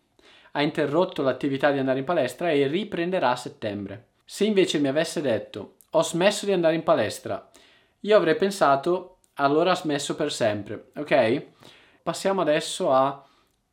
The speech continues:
vedere come usare fermare, il verbo fermare.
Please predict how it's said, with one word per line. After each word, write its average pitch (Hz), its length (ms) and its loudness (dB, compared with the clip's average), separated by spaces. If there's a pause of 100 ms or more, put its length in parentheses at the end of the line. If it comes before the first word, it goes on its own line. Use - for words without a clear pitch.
vedere 160 640 0
come 208 280 0
usare 151 600 2
fermare, 143 640 0
il 110 100 -2
verbo 156 340 2
fermare. 117 880 -4